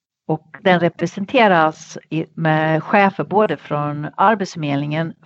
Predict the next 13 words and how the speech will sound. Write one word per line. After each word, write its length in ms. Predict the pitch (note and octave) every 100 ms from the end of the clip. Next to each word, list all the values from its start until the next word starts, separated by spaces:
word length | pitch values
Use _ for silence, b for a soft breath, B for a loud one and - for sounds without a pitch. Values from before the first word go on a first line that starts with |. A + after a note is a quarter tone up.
| -
nuvarande 560 | F3+ G#3 F#3 D#3 C#3 D3
söksidan 1000 | - E3 E3+ - A#2+ A2+ C3 E3+ G3+ F#3+ -
och 460 | D3 C#3+ C#3+ D#3
verksamhetsområde 840 | D#3+ E3 - C#3+ - C#3+ C3+ C3+ C#3
arbetsgivare. 800 | C#3 D3 C#3+ A#2+ - - C#3 E3 - B B B B B B B B B -
Och, 320 | D#3 _ -
eh, 140 | D#3 D3+
vi 100 | D#3+
har 200 | D#3 D#3
representanter 720 | D#3 D#3+ D#3+ D3+ E3+ D3 D3+
där 80 | D3
från 380 | - C#3+ C#3
näringslivskontoret, 1700 | D#3 E3 D#3 D#3 D3 C3+ - D3 C3 E3 C#3+ D3 D3+ D3+ E3+ _ -